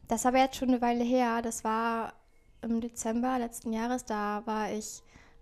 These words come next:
von einem Praktikum aus auf so einem MitarbeiterInnen-Essen, Abendessen. Und da war dann halt auch ein, ähm, Bruder von dem, einem Mitarbeiter mit,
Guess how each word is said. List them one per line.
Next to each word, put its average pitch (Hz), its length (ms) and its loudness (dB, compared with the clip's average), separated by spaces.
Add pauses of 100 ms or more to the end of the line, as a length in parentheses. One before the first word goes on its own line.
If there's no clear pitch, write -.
(220)
von 226 220 -6
einem 220 180 0
Praktikum 233 680 -4
aus 208 320 -4
auf 208 140 -8
so - 120 -8
einem 214 520 -4 (720)
MitarbeiterInnen-Essen, 220 2000 -2
Abendessen. 220 680 -4 (360)
Und 226 120 0
da 214 120 0
war 220 140 0
dann 214 280 -4
halt 214 260 -2
auch 208 180 -2
ein, 208 500 -4 (680)
ähm, 214 440 -4 (440)
Bruder 269 340 6
von 220 320 -2
dem, 202 540 -4 (320)
einem 233 340 0
Mitarbeiter 226 840 -2 (220)
mit, 254 380 0